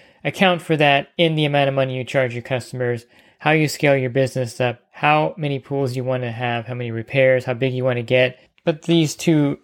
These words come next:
kind of big negatives are easy to overcome with some planning and knowing the cost of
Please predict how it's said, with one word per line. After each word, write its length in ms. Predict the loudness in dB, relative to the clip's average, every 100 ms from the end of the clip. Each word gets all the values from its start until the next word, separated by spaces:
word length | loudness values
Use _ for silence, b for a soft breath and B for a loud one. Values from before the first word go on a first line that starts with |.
| _
kind 200 | 0 0
of 100 | 0
big 160 | 0 2
negatives 460 | 2 2 0 -2
are 100 | -2
easy 300 | -2 -2 -2
to 80 | -2
overcome 640 | -2 -2 -4 -4 -2 -2
with 160 | -6 -6
some 120 | -8
planning 520 | -2 2 2 2 0 -6 B B B -4
and 140 | 2
knowing 240 | 4 2
the 80 | 0
cost 420 | 0 0 0 -2
of 260 | -2 -4 -8